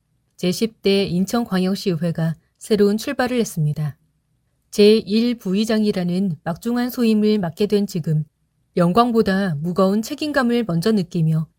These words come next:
시민의 기대에 부응하는 의정 활동으로 보답하겠다는 다짐을 새깁니다. 저는 오랜 의정 활동을 통해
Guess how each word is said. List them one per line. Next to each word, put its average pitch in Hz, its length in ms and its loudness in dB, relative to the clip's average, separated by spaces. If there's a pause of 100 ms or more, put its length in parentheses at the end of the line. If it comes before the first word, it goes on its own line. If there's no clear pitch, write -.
(400)
시민의 277 460 -2
기대에 202 340 2
부응하는 185 720 0
의정 208 280 0
활동으로 170 640 -2
보답하겠다는 185 920 -2
다짐을 170 400 -2
새깁니다. 185 600 -4 (880)
저는 190 540 0
오랜 220 360 2
의정 226 380 0
활동을 226 400 -2
통해 170 380 -2